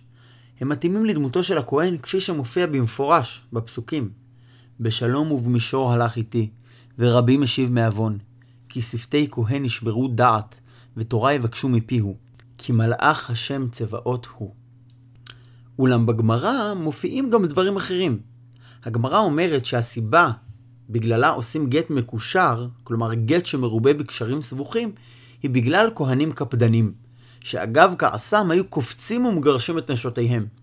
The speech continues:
הקפדנות איננה פגם בכהונה, אלא היא חלק מעניינם ומהותם. קנאות מן הסוג הזה אנו מוצאים כבר אצל לוי במעשה שכם.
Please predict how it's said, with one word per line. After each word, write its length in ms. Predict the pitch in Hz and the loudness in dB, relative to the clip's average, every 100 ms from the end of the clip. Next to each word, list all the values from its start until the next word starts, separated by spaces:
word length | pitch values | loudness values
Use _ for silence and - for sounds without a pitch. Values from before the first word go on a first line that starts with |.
| - - - - | -20 -14 -12 -8
הקפדנות 720 | 117 120 117 123 196 220 220 | -4 -2 2 2 2 -2 -4
איננה 360 | - 156 240 240 | -4 -2 -2 -2
פגם 300 | 131 131 117 | 0 0 0
בכהונה, 460 | 117 120 107 110 101 - - - - | 0 0 0 0 -2 -10 -20 -18 -4
אלא 180 | 139 131 | 0 2
היא 140 | 120 | 2
חלק 440 | 117 - 214 240 131 | 0 -2 0 0 0
מעניינם 540 | 127 120 117 143 170 | 0 2 2 2 0
ומהותם. 580 | 135 117 113 - 131 107 104 - - - _ - - - - _ - | 0 0 0 0 0 0 -6 -20 -20 -20 _ -20 -20 -20 -20 _ -4
קנאות 420 | 151 135 202 202 | -2 0 -2 -2
מן 120 | 180 | -2
הסוג 280 | 117 165 127 | -2 0 0
הזה 320 | 117 120 117 120 - | 2 2 -2 -4 -6
אנו 160 | 123 120 | 0 2
מוצאים 380 | 120 - 220 214 | 2 0 -4 -4
כבר 320 | - 175 185 | -2 0 0
אצל 180 | 127 131 | -2 0
לוי 260 | 117 139 | 0 0
במעשה 480 | 143 123 107 107 117 | 2 2 0 -2 -4
שכם. 300 | - - 110 | -4 -6 -10